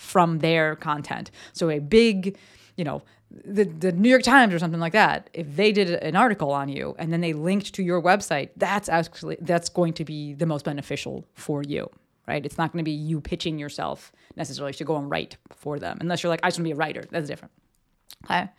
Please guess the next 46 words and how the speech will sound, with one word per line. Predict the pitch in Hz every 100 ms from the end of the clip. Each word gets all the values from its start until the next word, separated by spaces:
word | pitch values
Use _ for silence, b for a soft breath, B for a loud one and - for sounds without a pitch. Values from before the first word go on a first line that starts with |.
| B B B B B
So | - 208
in | 233
terms | 233 254
of | 247 190
getting | 196 233
people | 220 208 196
to | -
want | 170 160
to | 170 -
ask | 151 147 - 147
you | 143 139 151 b b b b b b b b _ -
to |
be | 160 165
on | 156
their | 147
podcast | 147 165 - 143 -
or | 147 139
wanting | 135 151
to | 147
do |
collabs, | 143 160 156 - - - _ _ _ _ _ _ 262
n-, | 277 _
number | 247 226 254 247
one | 170 233
here | 170 156 147
is | 165
your | - 208 220
own | 202 208
personal | - 196 - 185
success | - - 180 214 - - - _ _ _ _ _
and | 180 170
proficiency, | 165 165 165 - 151 - - - _ _ _ _ _ -
right? | - -
And | 170 165 -
ultimately, | 269 339 214 165 - 151 156 165 _ _ _ _ _ _ -
those | 175 185 170
things | 196 170 165
helping | - 185 180 175 160
that | 151 143
person | - 151 143 147
in | 143
some | 139 139
way, | 73
shape, | - - -
or |
form. | - - -